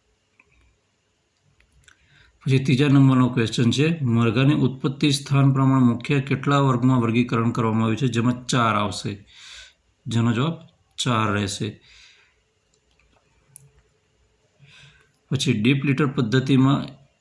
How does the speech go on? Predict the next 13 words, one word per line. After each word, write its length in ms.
એક 220
હજાર 300
પક્ષીઓ 420
દીઠ 320
કેટલા 360
ટન 260
અંદાજે 420
ખાતર 360
મળે 260
છે? 180
જેમાં 340
વીસ 280
ટન 160